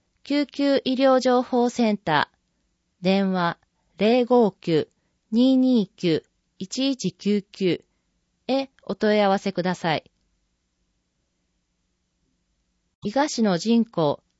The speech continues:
世帯数、令和二年十月三十一日現在、総数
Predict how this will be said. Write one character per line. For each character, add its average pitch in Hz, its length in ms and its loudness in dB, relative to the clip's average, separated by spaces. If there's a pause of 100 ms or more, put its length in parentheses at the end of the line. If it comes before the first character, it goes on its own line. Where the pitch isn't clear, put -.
世 202 240 -8
帯 254 200 2
数、 160 360 -6 (880)
令 285 240 2
和 240 140 2
二 202 140 2
年 165 320 -2
十 269 260 -2
月 285 180 -2
三 254 340 0
十 175 260 2
一 196 220 -4
日 240 260 0
現 208 280 0
在、 147 240 -2 (960)
総 269 300 0
数 233 440 -2